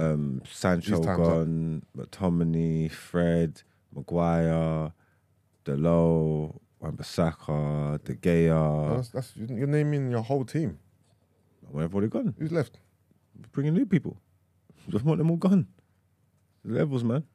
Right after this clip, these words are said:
Speaker 2: Yeah, but realistically though.
Speaker 1: Well, not in one window, but realistically, eventually the, the, the, the, the, the
Speaker 2: Yeah,
Speaker 1: aim will be
Speaker 2: even-, yeah, eventually
Speaker 1: the, the
Speaker 2: they'll
Speaker 1: aim
Speaker 2: be
Speaker 1: will be
Speaker 2: gone.
Speaker 1: for them to be out of there, bro.
Speaker 2: Yeah, eventually, but that's, that goes for every team though.
Speaker 1: It's just hard. Maguire's not. We're not gonna be able to move Maguire on. No way.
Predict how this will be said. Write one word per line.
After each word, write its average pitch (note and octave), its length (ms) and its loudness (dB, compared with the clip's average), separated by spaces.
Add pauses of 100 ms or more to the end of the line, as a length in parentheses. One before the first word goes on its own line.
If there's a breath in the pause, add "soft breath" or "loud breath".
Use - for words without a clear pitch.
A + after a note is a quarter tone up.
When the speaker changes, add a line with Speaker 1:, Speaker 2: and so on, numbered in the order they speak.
Speaker 2:
Yeah, A2+ 80 2
but A2 80 8
realistically A2+ 500 4
though. E2 160 -6 (840)
Speaker 1:
Well, D3+ 140 6
not F3 140 8
in D3+ 120 8
one D3 200 8
window, A#2+ 320 8
but A#2 260 6
realistically, D#3 520 8
eventually B2+ 400 6
the, A#2 120 6
the, A#2 200 4
the, A2+ 120 4
the, G#2+ 160 6
the, G2 200 6
the F#2 440 4
Speaker 2:
Yeah, F3+ 160 12
Speaker 1:
aim - 80 10
will B2+ 120 10
be B2 80 10
Speaker 2:
even-, G3+ 180 10
yeah, C#3+ 160 8
eventually A#2+ 400 8
Speaker 1:
the, - 40 8
the B2 60 12
Speaker 2:
they'll C3+ 100 12
Speaker 1:
aim F#3 80 10
Speaker 2:
be E3+ 60 10
Speaker 1:
will - 80 8
be - 40 12
Speaker 2:
gone. G2 80 6
Speaker 1:
for D3 60 4
them C#3+ 160 8
to B2+ 80 -6
be C3+ 140 6 (160)
out F3 240 8
of A#2+ 40 6
there, F#2 160 4
bro. E3+ 100 2
Speaker 2:
Yeah, A#2+ 60 8
eventually, B2+ 300 4
but F#2+ 80 4
that's, B2 220 2
that A#2 160 -6
goes C3 140 0
for - 120 -4
every C#3+ 160 -4
team D#2 220 -6
though. - 580 -12
Speaker 1:
It's F#2+ 120 -6
just F#2+ 140 0
hard. A2 300 4
Maguire's G2+ 460 4
not. F2 140 -2
We're G2 80 2
not G#2+ 120 2
gonna G2 100 2
be F#2 80 4
able F2+ 100 2
to - 80 -6
move E2 140 0
Maguire D#2 420 0
on. C#2 160 -6 (100)
No E2 220 2
way. C#2+ 300 -2